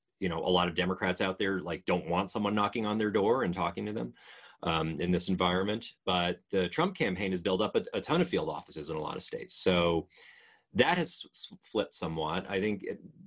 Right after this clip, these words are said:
but we'll see, you know, what people take out of that. I think we're seeing some new, um,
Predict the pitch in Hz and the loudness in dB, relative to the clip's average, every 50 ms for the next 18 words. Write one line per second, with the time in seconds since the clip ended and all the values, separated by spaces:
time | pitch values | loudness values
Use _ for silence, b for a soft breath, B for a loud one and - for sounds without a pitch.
0 | - _ - - - 139 151 156 160 - - 165 156 151 143 110 139 131 117 104 | -20 _ -20 -2 0 0 0 0 -2 -2 0 0 0 0 0 0 0 0 2 0
1 | 104 104 117 120 - - _ _ _ - 117 107 - 113 104 95 90 92 - - | 2 2 2 0 0 -4 _ _ _ -12 -10 -4 -2 0 0 0 -2 -4 -2 -2
2 | 110 104 101 107 92 90 87 82 82 78 85 92 98 87 76 73 80 90 87 - | 0 0 2 0 0 0 -4 -6 -4 -2 0 0 0 0 -2 -2 -6 -8 -8 -12
3 | _ _ _ _ _ _ _ _ _ _ - - - 208 208 214 190 - - 165 | _ _ _ _ _ _ _ _ _ _ -6 -2 -2 -2 0 0 0 0 2 0
4 | 156 147 - - 95 92 98 104 107 107 110 110 110 110 110 107 101 98 - _ | 0 0 0 0 0 2 2 4 4 4 4 4 2 2 2 0 -2 -4 -8 _
5 | _ _ _ _ _ _ _ _ _ _ _ _ _ - 90 90 90 87 87 87 | _ _ _ _ _ _ _ _ _ _ _ _ _ -2 0 0 2 0 0 0
6 | 87 85 85 85 | -2 -4 -6 -10